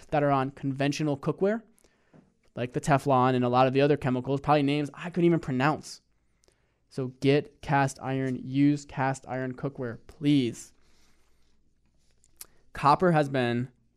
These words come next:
linked to increasing total T four and total T three levels in your body. And so again, that is grass-fed liver is gonna have some of the best amount of copper, or highest and most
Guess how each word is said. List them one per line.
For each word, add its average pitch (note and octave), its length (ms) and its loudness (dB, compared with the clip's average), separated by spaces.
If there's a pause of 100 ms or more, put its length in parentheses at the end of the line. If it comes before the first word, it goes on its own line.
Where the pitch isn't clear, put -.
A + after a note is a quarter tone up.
(260)
linked C3+ 360 -2
to B2 440 -6 (320)
increasing D3+ 600 0
total D#3+ 340 2
T E3 200 -4
four C#3+ 580 -2
and B2+ 120 -2
total C#3 300 -4
T C3 200 -8
three C3 220 -6
levels A2+ 380 -6 (120)
in C3 100 -10
your B2 120 -4
body. A#2 380 -6 (800)
And C#3+ 80 -14
so B2+ 120 -4
again, A#2+ 260 -4
that B2 140 0
is A#2+ 140 -4
grass-fed B2 600 -4
liver B2+ 260 -2
is C#3+ 140 -4
gonna B2 220 -6
have A2+ 360 -6 (200)
some B2+ 160 -8
of - 20 -4
the B2 120 -6
best B2+ 360 0 (480)
amount A#2+ 240 -2
of A#2 100 -6
copper, A#2+ 380 -4
or A#2 60 -4
highest C3 520 -2
and C3+ 80 -4
most B2 180 -6